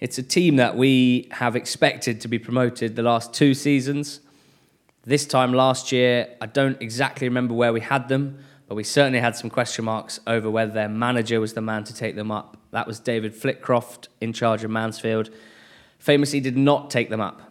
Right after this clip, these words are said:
falling at the last hurdle, uh, in the playoff semi-final, uh, having lost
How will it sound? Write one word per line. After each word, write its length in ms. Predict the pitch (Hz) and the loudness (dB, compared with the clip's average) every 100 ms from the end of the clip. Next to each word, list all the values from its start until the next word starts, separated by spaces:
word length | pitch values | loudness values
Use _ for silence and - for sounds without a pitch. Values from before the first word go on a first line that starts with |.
| _ | _
falling 640 | - 135 131 127 120 120 120 | -2 2 4 4 4 0 0
at 160 | 123 | 0
the 80 | 120 | 2
last 460 | 123 131 127 123 - | 4 6 4 0 -2
hurdle, 520 | 123 120 113 113 - - | 2 2 2 -2 -4 -12
uh, 60 | 110 | -8
in 200 | 107 104 | -6 -6
the 80 | 113 | -4
playoff 300 | 139 123 120 | 0 0 0
semi-final, 800 | - 135 127 120 120 117 117 113 - - _ | -2 -2 -2 0 0 0 -2 -6 -18 -20 _
uh, 140 | - 92 | -12 -8
having 240 | 107 113 | -6 0
lost 340 | 120 117 - | 2 2 -2